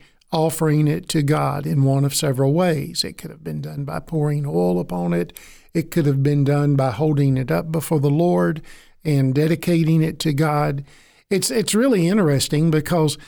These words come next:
that's what you and I need in our lives. We need those same two things. We need both atonement,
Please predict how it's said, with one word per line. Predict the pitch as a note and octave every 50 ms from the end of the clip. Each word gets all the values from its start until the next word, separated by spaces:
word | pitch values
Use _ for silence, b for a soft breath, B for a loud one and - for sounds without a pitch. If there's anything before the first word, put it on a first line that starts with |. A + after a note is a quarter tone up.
| B B B B B B
that's | D3+ C#3+ E3 G#3 B3+ - - -
what | B3 A3+ G#3+ G3+ F3+ E3+
you | F3+ G3 G3
and | G3 F#3+ F#3+
I | F#3 F#3+ A3 A#3+
need | G#3+ D#3 B2+ B2 C3 C#3+
in | C#3 C3+
our | C#3 D#3 G3 A3
lives. | G3 C3+ - - - - - D#3 -
We | E3 F3+ F#3 G#3+
need | A#3 B3 A3+ F3+ C#3+
those | C#3+ C#3+ C#3 -
same | - E3 E3 E3+ E3
two | - F#3 F#3 F3+
things. | F#3 F3+ F#3 A3 G#3+ - - - - - - - _ _ _ _ _ _ _ _ _ -
We | D#3 F3 F#3+ F#3+
need | F#3+ F#3 F3 E3+ D3
both | D3 D#3+ D#3+ D#3 - D#3
atonement, | B2+ - - E3 E3 F3+ G3+ G#3 A3 A#3+ A#3+ A#3 - - -